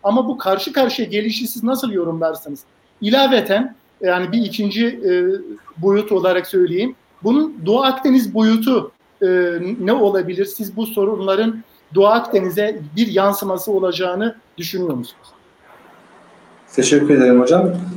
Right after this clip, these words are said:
Speaker 2: Şimdi, e, birincisi, e, Orta Doğu'nun özellikle, e, Soğuk Savaş sonrası dönemde ama özellikle de Arap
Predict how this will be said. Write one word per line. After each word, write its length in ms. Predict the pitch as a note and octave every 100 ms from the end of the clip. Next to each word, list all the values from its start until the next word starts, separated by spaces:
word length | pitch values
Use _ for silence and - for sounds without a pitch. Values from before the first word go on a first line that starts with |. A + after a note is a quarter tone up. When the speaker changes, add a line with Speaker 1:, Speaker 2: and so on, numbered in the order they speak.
| -
Speaker 2:
Şimdi, 280 | - E3 F3
e, 420 | E3 D#3 D#3 D3+
birincisi, 440 | D#3+ F3+ F3 G3
e, 280 | F#3 - C#3
Orta 340 | C#3 D3 D#3
Doğu'nun 360 | D#3+ E3 D#3 D3+
özellikle, 440 | D3 D3+ E3 D#3
e, 600 | C#3+ C3+ C#3+ C3+ C3 -
Soğuk 320 | - C#3 D3+ D3
Savaş 300 | D3 D3 D3
sonrası 420 | - C#3+ C#3 -
dönemde 340 | C3+ B2+ B2+
ama 220 | C#3+ C3+
özellikle 460 | C3 D3 D#3 - D3
de 80 | C#3
Arap 380 | C3+ E3+ -